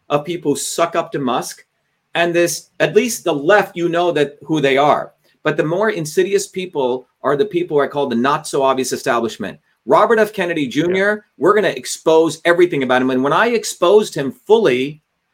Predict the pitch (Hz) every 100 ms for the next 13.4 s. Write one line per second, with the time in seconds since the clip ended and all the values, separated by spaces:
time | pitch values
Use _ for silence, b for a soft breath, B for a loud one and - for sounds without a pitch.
0 | _ _ 120 180 190 175 165 156 190 202
1 | 190 156 180 185 175 123 143 - _ _
2 | _ _ _ 190 214 208 202 180 185 202
3 | 226 220 170 151 165 151 226 208 - 214
4 | 208 185 175 139 185 208 190 151 156 170
5 | 147 151 139 110 156 156 - 185 170 170
6 | 196 143 113 b b - 160 156 - 180
7 | 190 185 160 165 175 156 185 208 147 131
8 | 196 226 131 151 _ _ 190 240 240 220
9 | 196 190 196 160 151 185 240 208 143 120
10 | 107 120 90 - _ _ _ _ 165 190
11 | 180 - 220 226 185 190 185 175 - 220
12 | 202 B - 165 196 143 151 190 190 185
13 | 226 233 110